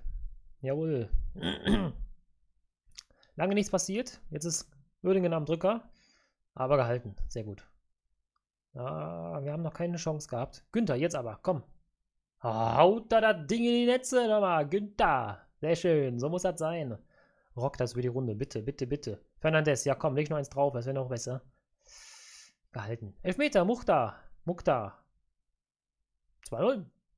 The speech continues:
Sein erstes Saisontor. Schön, dass er noch eins macht. Und wir können auch nachlegen. Super. Drei zu null. Fernandes, sein zwanzigstes Saisontor.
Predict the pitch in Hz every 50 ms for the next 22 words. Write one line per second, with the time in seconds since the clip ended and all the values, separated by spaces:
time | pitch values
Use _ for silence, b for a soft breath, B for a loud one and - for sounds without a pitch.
0 | - - - - 131 139 147 156 165 156 165 175 196 214 208 226 220 214 - -
1 | 156 151 147 139 143 143 147 147 135 160 175 180 - - - - - - 160 156
2 | 143 151 151 - 156 147 135 123 120 113 - - 127 127 117 113 117 113 117 113
3 | 110 110 - - 190 - 127 117 - 131 147 180 202 196 - 202 202 208 202 208
4 | 220 214 214 190 180 180 180 170 175 170 165 - 165 151 139 156 165 175 170 170
5 | 160 - 151 143 131 135 127 143 156 180 170 - 127 147 175 170